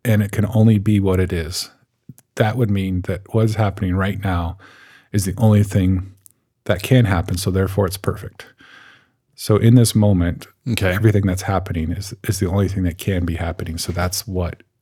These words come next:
Speaker 1: is perfect, and that makes it perfect. And to, to want it to be something else other than what it is, is, is where suffering comes from.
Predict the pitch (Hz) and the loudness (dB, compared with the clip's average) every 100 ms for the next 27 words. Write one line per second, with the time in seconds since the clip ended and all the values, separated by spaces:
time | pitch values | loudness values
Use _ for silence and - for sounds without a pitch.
0 | - 92 - 92 - - - - _ _ | -8 -6 -6 -8 -10 -18 -20 -20 _ _
1 | _ - 98 95 101 98 - - - - | _ -2 -2 0 -2 -4 -8 -10 -14 -16
2 | - - _ - - - - _ 113 95 | -20 -20 _ -20 -20 -20 -20 _ -2 -2
3 | 87 101 - - - 101 107 107 - 101 | -2 -4 -6 -10 -2 0 2 0 -2 -2
4 | 95 - 98 90 87 123 104 107 - - | -2 0 -2 -2 0 2 2 -2 -8 -10
5 | - 127 143 107 98 98 92 147 101 92 | 0 4 4 4 0 0 0 2 2 -2
6 | - - - 101 95 - 98 95 101 - | -6 -12 -6 -4 -4 -10 -12 -12 -14 -8
7 | - 98 117 107 87 90 - 82 - 90 | -4 0 0 -2 -4 -8 -10 -10 -10 -12
8 | - | -14